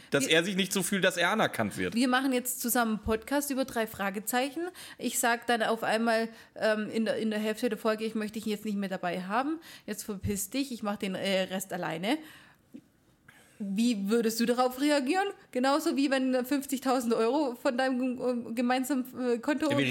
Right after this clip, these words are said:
Speaker 2: gehen.
Speaker 1: jetzt hier nicht von irgendwelchen fünfzigtausend Euro.
Speaker 2: <laughs> Nein, ich meine nur, äh, du würdest es auch nicht so gechillt nehmen.
Speaker 1: Ich würd das nicht gechillt nehmen, natürlich nicht.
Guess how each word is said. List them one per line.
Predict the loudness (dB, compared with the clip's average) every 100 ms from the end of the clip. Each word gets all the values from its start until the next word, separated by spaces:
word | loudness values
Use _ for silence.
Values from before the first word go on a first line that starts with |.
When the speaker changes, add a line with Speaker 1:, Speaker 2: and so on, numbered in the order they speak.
| 4
Speaker 2:
gehen. | 2
Speaker 1:
jetzt | 2
hier | 0
nicht | 0
von | 0 0
irgendwelchen | 2 2 0
fünfzigtausend | 0 2 2 2 2
Euro. | 4 2 2 2 2 2 0 -2
Speaker 2:
<laughs> | -6 -16 -14 -10 -10 -2
Nein, | 2 2
ich | 4
meine | 2 4
nur, | 2 2
äh, | 0
du | 0 0
würdest | 0 0 -2
es | 0
auch | 0
nicht | -2
so | -6
gechillt | -8 -10 -8
nehmen. | -10 -12 -16 -20 _ _ _ _ _ -20 -20 -20 _ -4
Speaker 1:
Ich | 0 2
würd | 2
das | 2 2
nicht | -2 0
gechillt | -2 0 2 4 2
nehmen, | 0 2
natürlich | 2 2 0 0 0
nicht. | -2